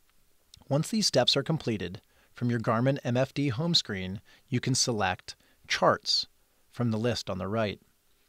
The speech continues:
and a fish mapping button will be available. You also have the option of placing this button in the favorite section of the home screen for easy access. Now tap the fish mapping button. Next,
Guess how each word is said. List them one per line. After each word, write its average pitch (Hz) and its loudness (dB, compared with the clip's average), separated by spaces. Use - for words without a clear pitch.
and 131 2
a - -12
fish - -2
mapping 104 -2
button 92 -4
will 95 -8
be 101 -6
available. 98 -6
You 123 4
also 151 4
have 104 0
the 110 0
option 107 0
of 107 -6
placing 120 -2
this 98 -6
button 101 -2
in 113 -4
the 107 -2
favorite 131 -2
section 95 -6
of 107 -8
the 110 -2
home 156 -2
screen 92 -6
for - -12
easy 107 -6
access. - -6
Now 131 4
tap 104 -2
the - -6
fish - -2
mapping 101 -4
button. 92 -10
Next, 127 0